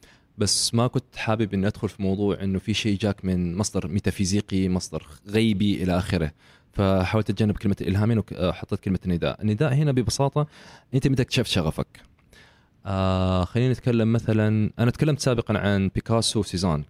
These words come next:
كيف إنه بيكاسو اكتشف شغفه في سن الث-، السابعة، وسيزان اكتشف شغفه في سن الثمنتاش. آه، في القصة المشهورة حقت،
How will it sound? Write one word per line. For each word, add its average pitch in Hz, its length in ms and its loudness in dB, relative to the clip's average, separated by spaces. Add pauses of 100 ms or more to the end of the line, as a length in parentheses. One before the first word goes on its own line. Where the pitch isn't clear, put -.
كيف 107 180 -2
إنه 101 140 0
بيكاسو - 340 -4
اكتشف - 300 -4
شغفه 98 340 -2
في 90 180 -6
سن 87 260 -4
الث-، - 200 -14
السابعة، 127 720 0
وسيزان 95 400 0
اكتشف 95 320 -6
شغفه 90 140 -4
في - 80 -18
سن 82 100 -4
الثمنتاش. 92 720 -2 (720)
آه، 104 160 0
في 135 180 -2
القصة 123 380 0
المشهورة 107 400 2
حقت، 98 440 -2